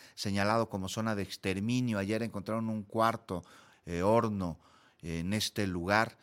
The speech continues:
Y bueno, pues el fiscal de la República va a exponer lo que hay en el inmueble, va a dar información, pero muy importante que esté basado en la ciencia y en la transparencia.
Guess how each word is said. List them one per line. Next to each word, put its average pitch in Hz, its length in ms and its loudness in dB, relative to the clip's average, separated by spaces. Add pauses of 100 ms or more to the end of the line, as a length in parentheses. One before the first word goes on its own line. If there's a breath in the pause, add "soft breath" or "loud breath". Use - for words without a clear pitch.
(460 soft breath)
Y 123 340 2
bueno, 113 380 2
pues - 680 -4
el 85 200 -4
fiscal 110 540 0
de 104 80 -2
la 92 100 -2
República 117 560 -2
va 110 80 2
a 117 40 2
exponer 113 580 0
lo 98 160 -4
que 90 380 -2
hay 113 160 0
en 113 100 -2
el 95 160 -2
inmueble, 117 480 0
va 113 100 2
a 113 40 0
dar 110 160 0
información, 98 680 -2 (440 loud breath)
pero 123 140 0
muy 151 80 0
importante 131 540 -2
que - 60 -14
esté - 180 -4
basado 117 640 2 (380 soft breath)
en 87 340 -2
la 85 120 2
ciencia 117 680 2 (160 soft breath)
y 92 120 0
en 92 80 2
la 90 120 0
transparencia. 95 960 -2